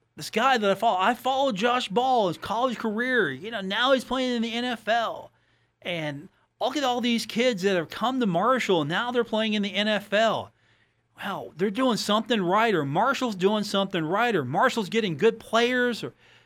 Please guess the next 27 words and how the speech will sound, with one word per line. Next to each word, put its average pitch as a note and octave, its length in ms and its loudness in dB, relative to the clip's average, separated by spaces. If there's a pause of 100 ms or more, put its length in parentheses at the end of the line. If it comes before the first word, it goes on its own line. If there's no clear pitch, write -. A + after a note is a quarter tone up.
(160)
you C#3 80 -10
know, C#3 40 -8
whatever A3+ 260 2
this F3 180 -6
case G#3+ 340 -4
may F#3+ 180 0
be. D3 360 2
Look G#3+ 280 -2
at - 180 -2
this. G#2+ 360 -4 (1200)
So F#3 400 2
if F#3 200 -6
you're, F#3 400 0 (600)
if - 80 -20
you're F#3+ 100 -4
a - 40 -8
Herd D4+ 280 -2
fan, A3+ 200 0
you A3+ 80 -2
gotta D#4 160 -2
feel F3+ 200 0
good C3 240 0
a B2 40 -8
little A#2 200 -6
bit G#2+ 120 -8
about F#2+ 280 -12
this, G3 320 -10